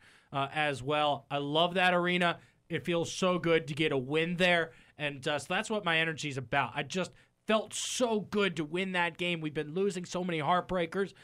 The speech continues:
but now we broke Mason's hearts. And I will tell you, uh, of my friends that work for By George, covering George Mason, there's three of them. Uh, we were talking before the game, we're all gonna go out for drinks.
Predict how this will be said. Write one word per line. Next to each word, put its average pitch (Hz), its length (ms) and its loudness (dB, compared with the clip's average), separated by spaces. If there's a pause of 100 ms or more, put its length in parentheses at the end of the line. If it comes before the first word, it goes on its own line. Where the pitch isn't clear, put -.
(200)
but 165 60 -6
now 165 120 2
we 196 160 2
broke 185 340 2
Mason's 170 400 0
hearts. 156 280 2
And 165 60 2
I 160 40 2
will 156 80 0
tell 185 220 0
you, 180 160 0 (280)
uh, 147 240 0
of 147 220 -8
my 160 140 2
friends 170 320 2
that 165 80 0
work 156 180 0
for 175 100 -4
By 160 300 4
George, 156 400 -4
covering 156 320 -2
George 156 300 -2
Mason, 147 440 -2 (220)
there's 131 160 -6
three 214 300 2
of 170 120 2
them. 123 280 -2 (340)
Uh, 151 160 -2 (100)
we 170 140 -2
were 180 120 2
talking 220 340 2
before 190 260 -2
the 175 60 0
game, 170 160 2
we're 147 100 2
all 170 160 4
gonna 160 160 -4
go 156 120 0
out 151 180 2
for 147 80 -6
drinks. 127 320 -6